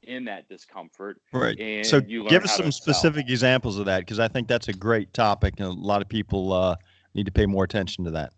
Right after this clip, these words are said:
Speaker 1: Yeah. So, and you can do it individually, you can do it as a team. And like I said, I, I think the pressure of team golf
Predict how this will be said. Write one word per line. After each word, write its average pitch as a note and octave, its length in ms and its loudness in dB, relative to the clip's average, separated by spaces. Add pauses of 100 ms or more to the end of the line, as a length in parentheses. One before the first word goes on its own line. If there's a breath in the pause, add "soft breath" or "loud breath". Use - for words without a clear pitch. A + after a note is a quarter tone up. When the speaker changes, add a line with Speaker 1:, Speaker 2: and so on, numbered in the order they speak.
(420)
Speaker 1:
Yeah. D3 300 0
So, C#3+ 300 -10
and C3+ 120 -10
you D#3+ 100 -16
can E3 140 -16
do D3+ 160 -8
it D3 80 -10
individually, D3+ 520 -14
you C3 100 -10
can A#2+ 140 -14
do C3 120 -6
it B2 60 -4
as G#2+ 80 -10
a F#2+ 80 -14
team. G#2+ 300 -10
And F#2+ 100 -10
like C3+ 160 -6
I C#3 80 -2
said, A#2 400 -2
I, B2 320 -4
I C3 60 -10
think F#3 200 -16
the C3+ 80 -14
pressure B2+ 440 -8
of F#2 120 -14
team C3 380 -14
golf G#2 400 -2